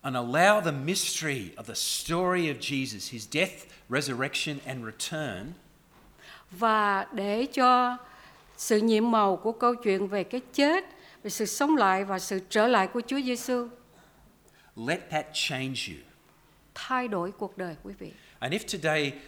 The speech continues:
Speaker 1: uh, you don't know Jesus at all,
Speaker 2: Còn nếu ngày hôm nay quý vị chưa biết Chúa Giêsu gì hết,
Speaker 1: then I encourage you to step towards him today.
Speaker 2: tôi xin khích lệ quý vị đến với Ngài.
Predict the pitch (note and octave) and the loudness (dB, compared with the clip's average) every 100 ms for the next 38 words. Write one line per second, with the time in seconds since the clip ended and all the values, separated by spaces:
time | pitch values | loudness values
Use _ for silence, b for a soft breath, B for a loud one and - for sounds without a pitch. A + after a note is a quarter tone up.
0 | - - B2 C#3 C#3+ D3 E3+ D3+ D3+ A#2 | -14 -2 0 0 -4 -2 -2 -2 -6 -4
1 | C#3+ D3 A#2+ - - C3+ C3+ B2+ - B | -6 -6 -8 -10 -4 0 0 -2 -4 B
2 | B - A3 A#3+ D4+ F4 C4 B3 A3 G3 | B -4 0 4 4 4 0 0 2 4
3 | C4+ B3+ C4+ B3 D4 G#3+ G3+ - C#4 C4+ | 2 4 4 4 2 4 2 2 4 6
4 | D4+ D#4+ - C4 D4+ C4+ - B3+ A3 F#3+ | 4 2 -2 0 2 2 0 -2 0 -2
5 | F3 A3 C#4 - - B B B B B | 0 0 0 -2 -16 B B B B B
6 | - - - - B2+ D3 C#3 - F#3 F3 | -20 -20 -14 -6 -2 -2 -2 0 2 2
7 | - C3 B2 - - E3 E3+ C#3 B2+ C3+ | -2 -8 -6 -4 -4 -4 -6 -10 -6 -6
8 | - B2+ A2+ G#2 G#2+ G2 C#2 - B B | -6 -8 -10 -6 -2 -2 -6 -12 B B
9 | - C4+ C4 C#4+ - F4 C4 G#3+ F#3 F3+ | -4 -4 -2 -4 -2 -2 0 0 0 0
10 | C4+ A3 F#3+ F#3 A3 C#4 C4+ B3+ F#3+ D#3+ | -4 -2 -2 0 0 2 0 -2 -4 -6